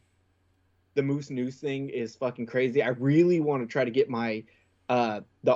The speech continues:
artwork that was done for my Mooses with Nooses fan club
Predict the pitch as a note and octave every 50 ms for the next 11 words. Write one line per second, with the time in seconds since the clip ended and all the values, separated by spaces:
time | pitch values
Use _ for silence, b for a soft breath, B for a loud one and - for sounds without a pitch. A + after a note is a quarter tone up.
0 | - C3 C#3+ D3+ - E3+ D#3 D3+ C#3+ C#3 - D3 C#3 A#2 C3+ A#2+ A2 G#2 G#2 -
1 | - C3 A#2+ A#2+ B2 B2+ C3+ C3+ - - B2+ A#2+ A#2+ A#2+ A#2 A2+ A#2 A#2 A#2 -
2 | - B2+ A2+ A2+ A2+ G#2+ A2 A2+ A#2 A#2 - C3 A#2 - - - G2 A2 B2 B2+
3 | A#2 - - D3+ D3+ D#3 D#3 D#3+ D#3